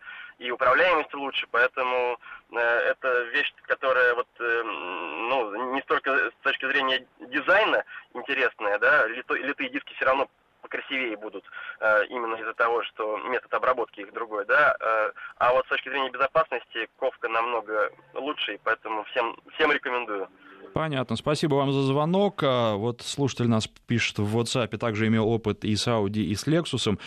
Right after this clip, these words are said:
Speaker 2: После Audi пересел на Lexus с А шесть на G S. Lexus лучше. А, правда, вот чем лучше, наш слушатель не пишет. И пишет, что на G S есть изофиксы,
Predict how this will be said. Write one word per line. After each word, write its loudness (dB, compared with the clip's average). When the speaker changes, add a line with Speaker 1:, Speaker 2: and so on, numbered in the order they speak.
Speaker 2:
После 0
Audi 2
пересел 0
на 4
Lexus 0
с -2
А 0
шесть 0
на 2
G 0
S. -2
Lexus 0
лучше. 0
А, 0
правда, 0
вот 4
чем 0
лучше, 0
наш 0
слушатель 2
не 4
пишет. 0
И 2
пишет, 0
что 2
на 4
G 2
S 0
есть 0
изофиксы, 0